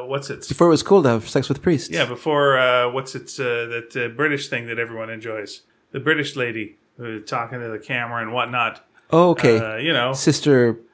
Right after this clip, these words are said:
Speaker 1: Strumpet, uh, f-, uh, Fornicator. You know,
Speaker 2: What?
Speaker 1: whatever that show is called.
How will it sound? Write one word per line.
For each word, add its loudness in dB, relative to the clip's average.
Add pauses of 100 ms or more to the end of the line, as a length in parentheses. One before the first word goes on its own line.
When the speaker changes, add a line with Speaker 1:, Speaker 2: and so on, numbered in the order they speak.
(200)
Speaker 1:
Strumpet, -4 (260)
uh, 0
f-, -16
uh, -6
Fornicator. -4
You -4
know, 2
Speaker 2:
What? 8
Speaker 1:
whatever 2
that -2
show 0
is -2
called. -2